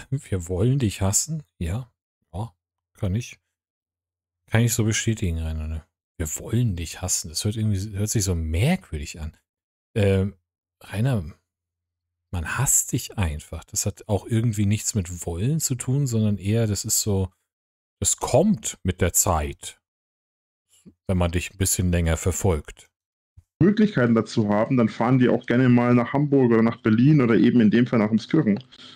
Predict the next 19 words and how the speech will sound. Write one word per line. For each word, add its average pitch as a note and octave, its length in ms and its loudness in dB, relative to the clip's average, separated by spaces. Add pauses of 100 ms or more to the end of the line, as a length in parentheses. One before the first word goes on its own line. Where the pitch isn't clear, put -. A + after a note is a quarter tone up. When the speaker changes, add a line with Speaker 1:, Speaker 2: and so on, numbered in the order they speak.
(480)
Speaker 2:
Die A#2+ 60 6
sind C#3+ 180 4
ja C#3+ 80 4
früher C3+ 200 0
auch G3+ 100 2
aus D3+ 180 0
Hamburg A#2+ 260 4
und A2 80 4 (1900)
Speaker 1:
Rainer, A2 640 0 (1800)
das, B2 280 -4
das A#2 160 -2
Schöne E3 360 2
ist G#2+ 240 0
ja, A#2 360 0 (280)
die G#2 200 -4
Hater C#3 300 2
sind G#2+ 180 0
überall. A2+ 720 0 (520)
<laughs> G3 100 4